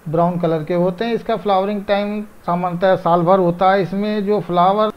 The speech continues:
आते हैं वो ग्रीन कलर के आते हैं। धीरे धीरे पुराने होने पे ये पीले रंग के होने लगते हैं, यानी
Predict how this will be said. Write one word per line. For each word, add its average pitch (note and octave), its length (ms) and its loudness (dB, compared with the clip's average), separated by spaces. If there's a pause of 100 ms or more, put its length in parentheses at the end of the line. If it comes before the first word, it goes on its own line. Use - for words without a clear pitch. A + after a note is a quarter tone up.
(140)
आते F#3 280 4
हैं A3+ 120 4
वो A3 440 4 (480)
ग्रीन G3 480 6
कलर F#3 300 6
के F3+ 120 2
आते E3+ 300 4
हैं। A3+ 300 -4 (1000)
धीरे G3 280 6
धीरे A3 520 4 (200)
पुराने F#3+ 320 6
होने F#3+ 260 2
पे G3+ 160 2
ये A3+ 360 2 (920)
पीले G3 280 8
रंग F3 180 4
के F3 80 2
होने D#3+ 280 2
लगते D3+ 380 0
हैं, A3 300 -6
यानी A3 360 -2